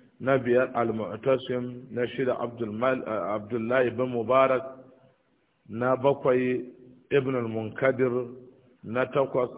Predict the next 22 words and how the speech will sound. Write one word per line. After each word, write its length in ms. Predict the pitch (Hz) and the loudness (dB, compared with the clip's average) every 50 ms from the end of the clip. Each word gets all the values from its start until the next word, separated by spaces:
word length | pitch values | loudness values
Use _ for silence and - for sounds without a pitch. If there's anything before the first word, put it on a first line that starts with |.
| - - | -2 2
Amir 360 | 131 135 135 131 131 117 107 | 4 4 4 4 0 -2 -2
bin, 280 | 101 110 113 113 110 - - | -2 -4 -6 -6 -6 -8 -4
eh, 300 | 117 127 120 117 113 107 101 107 | -2 0 0 0 0 -2 -2 -4
bin 140 | 131 131 - | -6 -4 -2
Abdul 320 | - 127 127 113 113 110 104 | -4 -4 -4 -4 -6 -6 -6
Qais, 320 | - 127 131 131 127 - - - - - - - - _ _ _ _ _ _ _ - - - - - - | -2 0 0 0 0 -2 -8 -14 -18 -20 -20 -20 -20 _ _ _ _ _ _ _ -18 -18 -18 -16 -16 -12
na 840 | 98 104 117 123 127 127 127 127 123 123 123 123 127 127 127 123 123 | -10 -4 0 0 2 4 4 4 4 4 4 4 4 4 4 2 2
nawa 280 | 123 127 135 139 131 123 | 2 2 4 4 4 4
kenan? 460 | 117 - 113 107 117 135 151 156 - - - - - - - - - - - - - - - - _ _ _ | 2 0 -2 0 0 -2 -4 -4 -8 -12 -18 -20 -18 -18 -18 -18 -20 -20 -20 -20 -20 -20 -20 -20 _ _ _
Na 200 | - 101 120 127 | -10 -4 -2 -2
tara 520 | 127 - - 147 151 151 151 156 156 - - - - | 0 2 4 4 6 6 4 2 2 -4 -10 -8 -2
ko 120 | 123 123 | 0 0
na 100 | 120 123 | 2 0
takwas? 380 | 120 - 135 123 120 113 95 90 - - - - - - - - - - - - - - - - - - - | 0 0 0 0 0 -2 -4 -4 -8 -18 -20 -20 -20 -20 -20 -20 -20 -20 -20 -20 -20 -20 -20 -20 -20 -18 -10
Na 180 | 107 120 131 131 | -4 0 0 0
tara, 540 | - - 147 143 147 147 - - - - - | 4 4 6 6 8 6 4 2 -2 -4 -4
na 160 | 123 131 135 131 | -2 0 0 0
tara 320 | 131 147 147 143 143 131 | 4 4 6 6 6 4
Fudailu 600 | - - 127 113 104 131 139 139 131 127 127 123 127 | 4 2 -4 -2 2 4 4 4 6 4 2 0 2
ibn 220 | - 131 123 127 120 | 0 0 0 0 -2
Iyad, 400 | 107 - 107 110 113 117 101 - - - - - - - - - - - - - - - - | -2 -4 -2 0 0 0 -2 -4 -6 -16 -18 -20 -20 -20 -20 -20 -20 -20 -20 -20 -18 -14 -8
mahaifin 640 | 113 123 135 143 135 123 110 98 - 127 127 135 127 | 0 0 0 2 2 0 -2 0 -2 -2 -2 -2 -4